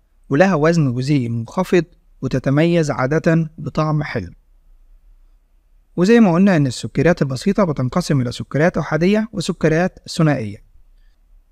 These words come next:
السكريات الأحادية لو هنتكلم على التركيب الجزيئي ليها، هنلاحظ إن هي بتتكون من جزيء واحد فقط، بيتكون من سلسلة من ذرات الكربون من تلات لست ذرات،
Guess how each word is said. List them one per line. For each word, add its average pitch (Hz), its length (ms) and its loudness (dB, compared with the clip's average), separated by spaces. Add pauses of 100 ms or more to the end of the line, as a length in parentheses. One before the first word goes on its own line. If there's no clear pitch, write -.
(140)
السكريات - 500 0
الأحادية 180 480 2
لو 185 140 2
هنتكلم 180 420 2
على 147 100 0
التركيب 180 380 -4
الجزيئي 147 640 -2
ليها، 196 380 2
هنلاحظ 151 440 0
إن 135 100 0
هي 160 160 2
بتتكون 180 520 0
من 131 180 0
جزيء 147 320 0
واحد 170 380 0
فقط، 220 440 -2 (120)
بيتكون 156 680 0
من 131 180 2
سلسلة 185 480 2
من 139 180 2
ذرات 131 360 0
الكربون 123 540 -4 (560)
من 147 180 0
تلات 202 320 2
لست 165 340 -2
ذرات، 131 520 -4